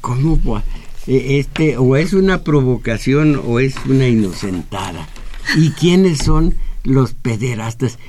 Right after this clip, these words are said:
Es, miren, ven ustedes, esas son nuestras armas. Nuestras armas son desahogarnos, desahogarnos sin tener pruebas, sin ofrecer pruebas, nada más decir, eh, eh, ah, miren, yo caí en esa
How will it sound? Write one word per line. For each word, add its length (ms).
Es, 280
miren, 500
ven 200
ustedes, 600
esas 340
son 200
nuestras 500
armas. 420
Nuestras 460
armas 300
son 240
desahogarnos, 1080
desahogarnos 1160
sin 520
tener 420
pruebas, 500
sin 160
ofrecer 480
pruebas, 500
nada 180
más 200
decir, 400
eh, 300
eh, 40
ah, 180
miren, 420
yo 200
caí 420
en 160
esa 380